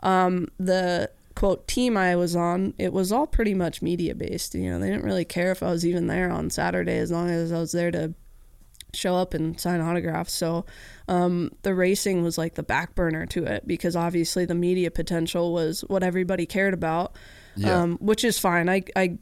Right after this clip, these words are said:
Speaker 1: I get it. <laughs> But,
Speaker 2: Yeah.
Speaker 1: um, obviously it's the opposite for me. Um, but yeah, it was just, like, all of it was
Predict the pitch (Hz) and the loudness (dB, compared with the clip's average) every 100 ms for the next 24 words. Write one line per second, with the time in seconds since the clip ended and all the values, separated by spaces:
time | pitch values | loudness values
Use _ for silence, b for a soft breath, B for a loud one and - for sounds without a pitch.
0 | - - 214 175 160 135 175 - 214 208 | -12 -2 0 2 2 0 -2 -2 0 2
1 | 208 202 196 208 190 180 185 - 180 190 | 6 6 6 6 6 4 2 2 4 6
2 | 196 - 214 202 - 208 180 - 196 202 | 4 6 6 4 4 2 2 4 2 2
3 | 185 190 - - 180 190 180 185 B B | 2 0 0 0 2 2 2 0 B B
4 | B B B - 202 196 185 151 - - | B B B 2 4 4 2 -2 -8 -2
5 | 208 220 233 185 170 208 196 214 - 208 | 2 4 6 4 6 4 4 2 4 4
6 | 196 - - 208 214 220 214 - 214 190 | 2 0 -2 4 6 6 2 2 2 2